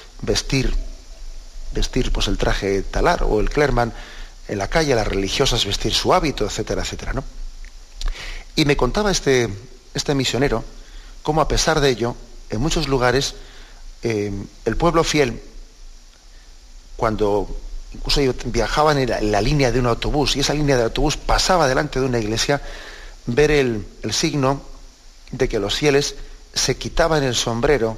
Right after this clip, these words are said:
cuando el coche, el autobús, o cuando iban a pie, cuando iban a pie, pasaban delante de una iglesia, ¿no?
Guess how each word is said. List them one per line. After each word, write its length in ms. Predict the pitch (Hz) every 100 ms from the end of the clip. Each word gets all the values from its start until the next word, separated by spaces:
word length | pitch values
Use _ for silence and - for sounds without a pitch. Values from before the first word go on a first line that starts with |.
| - - - - -
cuando 320 | 110 107 104
el 80 | 98
coche, 320 | 160 170 -
el 60 | 117
autobús, 500 | 110 104 151 156 -
o 120 | 98 90
cuando 400 | - - - 117
iban 220 | 131 120
a 80 | 113
pie, 300 | 127 131 -
cuando 220 | - 95 120
iban 140 | 117
a 80 | 104
pie, 200 | - 143
pasaban 580 | - 120 - 160 151 120
delante 400 | 113 123 123 110
de 80 |
una 120 | 120 107
iglesia, 440 | 107 107 -
¿no? 100 | 101